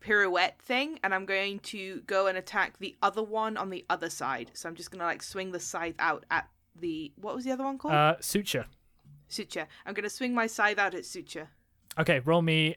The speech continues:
Speaker 2: a hack and slash, please.
Speaker 1: I'm not very good at this.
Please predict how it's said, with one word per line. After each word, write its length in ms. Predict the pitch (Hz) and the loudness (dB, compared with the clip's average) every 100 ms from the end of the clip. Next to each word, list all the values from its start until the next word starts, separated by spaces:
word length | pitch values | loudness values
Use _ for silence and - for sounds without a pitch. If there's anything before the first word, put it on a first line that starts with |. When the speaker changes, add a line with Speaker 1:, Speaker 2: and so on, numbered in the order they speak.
| - | 4
Speaker 2:
a 460 | 139 139 139 139 - _ _ _ _ _ | 6 8 6 4 -2 _ _ _ _ _
hack 180 | - 180 | -4 -2
and 80 | 147 | 0
slash, 280 | 131 - - | -2 -6 -8
please. 340 | 107 101 - _ _ _ _ _ _ _ _ _ _ _ - _ | -8 -8 -14 _ _ _ _ _ _ _ _ _ _ _ -20 _
Speaker 1:
I'm 0 | _ | _
not 120 | - | -20
very 200 | 202 185 | -18 -16
good 180 | 175 160 | -18 -20
at 100 | - 151 | -20 -20
this. 300 | 147 - | -20 -20